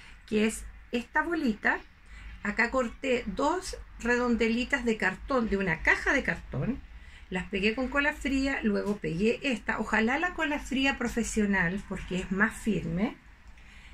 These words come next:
Y luego trabajé todo con la misma mezcla, todo el vidrio y todo, todo, todo, todo para que se me adhiriera bien, quedara muy firme. Y se fijan que es muy, muy, muy firme.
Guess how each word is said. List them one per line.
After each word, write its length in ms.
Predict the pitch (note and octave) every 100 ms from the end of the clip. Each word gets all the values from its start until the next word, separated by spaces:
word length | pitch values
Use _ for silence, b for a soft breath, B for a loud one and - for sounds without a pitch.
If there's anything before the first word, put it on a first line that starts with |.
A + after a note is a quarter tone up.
| B - - -
Y 120 | - D#4
luego 440 | D#4+ F4 E4+ F#4
trabajé 560 | F#4 C4 A3 A3 - C4
todo 420 | C4+ C4+ C#4+ C#4+
con 260 | C4+ C4+ A#3+
la 100 | G#3
misma 480 | G#3 D4 E4 F4
mezcla, 760 | F4+ D4 B3 A#3 - C4 D4 F#4+ -
todo 260 | - F3+ A3+
el 100 | A#3+
vidrio 440 | D#4 D4 D4 D#4 D#4
y 160 | G#3+ -
todo, 600 | - A#3 A#3+ A#3+ B3 B3+ - -
todo, 240 | A#3+ A3
todo, 280 | A3+ G#3+ G#3+
todo 320 | A3 A#3 A3
para 300 | A3 G#3 G#3+
que 300 | G#3 A3+ - -
se 220 | - A3
me 260 | G#3+ G#3 -
adhiriera 640 | - G3 F#3 F#3 B3 D4 D4+
bien, 300 | B3+ A#3+ A#3
quedara 380 | G3+ F#3+ G3+
muy 200 | G#3 A#3
firme. 640 | C#4+ - G#3 F#3+ F#3+ A#3 - B B B B -
Y 220 | B3+ C#4 - -
se 140 | - G#3+
fijan 380 | B3+ B3 C#4+ C4
que 120 | A#3+
es 100 | A3
muy, 300 | A#3 C#4+ D4
muy, 220 | C4+ C4+
muy 260 | B3+ C4 B3+
firme. 600 | - F3 D#3+ F3 A#3